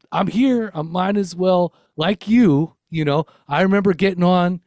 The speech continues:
doing all alone, s-, talking, you know, t-, telling my init-, first story. My first story was about being powerless, right? And, uh, and it's scary. And I, I, I, dude, it's, it's no longer available today,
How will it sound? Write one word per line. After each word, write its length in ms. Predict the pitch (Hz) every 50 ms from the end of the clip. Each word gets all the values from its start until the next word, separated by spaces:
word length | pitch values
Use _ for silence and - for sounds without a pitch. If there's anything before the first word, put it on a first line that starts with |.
| _ _ _
doing 260 | - 190 202 190 - _ -
all 300 | - 143 185 208 226 233
alone, 480 | 220 196 185 180 175 180 180 175 175 _ _ _
s-, 300 | - - - - - - -
talking, 420 | - 156 156 185 190 - 220 185
you 80 | 185 175
know, 100 | 160 151
t-, 220 | 143 - - - - _
telling 360 | - - 190 196 202 233 226 214
my 240 | 208 196 208 214 170 - _ _ _ -
init-, 280 | 180 190 196 214 196 - _ _ _ _ _ _
first 340 | - 208 220 - - _ _
story. 560 | - - - - 233 202 185 165 147 143 160 - _ _ -
My 100 | 170 170
first 240 | - 214 196 -
story 280 | - - 190 180 185 185
was 160 | 180 175 160
about 220 | 156 170 165 175 - _ _ _
being 200 | - 175 185 175
powerless, 760 | - - - 180 165 151 135 131 120 117 139 - - - -
right? 260 | 127 123 135 160 - _ _ _ _ _
And, 340 | - 160 160 165 160 151 147
uh, 340 | 156 151 147 143 143 139 135 - _ _ _ _ _ _ _ -
and 120 | 170 180
it's 140 | 226 254 -
scary. 540 | - - - 143 165 208 302 262 117 98 -
And 160 | 139 139 139
I, 100 | 139 143 131 -
I, 240 | 135 135 165 170 180 156 - - - - _ _ _
I, 80 | -
dude, 220 | 160 170 233 254 175
it's, 220 | 151 175 - -
it's 120 | 185 170 165
no 140 | 202 190
longer 220 | 180 196 214 202 196
available 360 | 170 175 190 196 196 185 190
today, 480 | - - 170 147 135 147 185 247 226